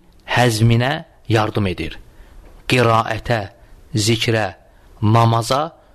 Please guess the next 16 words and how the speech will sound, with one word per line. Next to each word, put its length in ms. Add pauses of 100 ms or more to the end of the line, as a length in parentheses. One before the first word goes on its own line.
(140)
gümrahlaşdırır, 1000 (600)
yuxunu 640 (680)
dəf 400
edir, 320 (520)
Rəbbin 720 (260)
razılığına 640
səbəbdir 560 (300)
və 100
sair 440 (500)
digər 260
faydalar. 480 (720)
Və 80
bu 160 (540)
xülasə 600 (1120)
misvak 540 (600)
haqqında 520